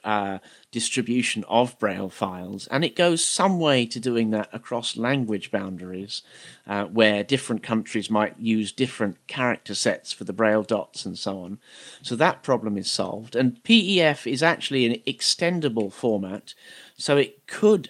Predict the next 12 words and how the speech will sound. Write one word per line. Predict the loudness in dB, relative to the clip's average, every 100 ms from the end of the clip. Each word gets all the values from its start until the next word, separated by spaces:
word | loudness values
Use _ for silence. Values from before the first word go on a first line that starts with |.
| -10
have | -6 -6 -8 -12 -18 _ _ _ -20 _ -8
information | -6 -4 -2 -2 0 -2 -4
about | -2 -4 -4
various | -2 -2 -2 -6 -10 -4
levels | -4 -4 -8
of | -12
heading, | -4 -2 -2 -6 -10
for | -8 -8
example, | -4 -4 -6 -10 -14 -16 -20 -20 -12
embedded | -6 2 2 2 0
in | -2
it. | -2 -6